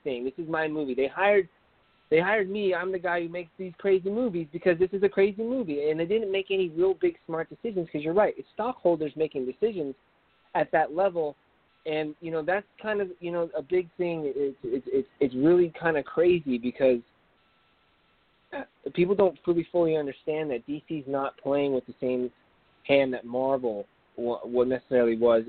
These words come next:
But what Marvel was able to do with their lower tier characters is because they made quality. They took time,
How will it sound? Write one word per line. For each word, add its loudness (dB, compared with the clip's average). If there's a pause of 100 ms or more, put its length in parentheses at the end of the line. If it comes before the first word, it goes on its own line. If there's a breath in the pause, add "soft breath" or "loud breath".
But 6
what 4
Marvel 2
was 0
able 0
to -4
do -4
with -4
their -2
lower 4 (100)
tier 0
characters 0
is -6
because -2
they 0
made -2
quality. 2
They 0
took -8
time, -4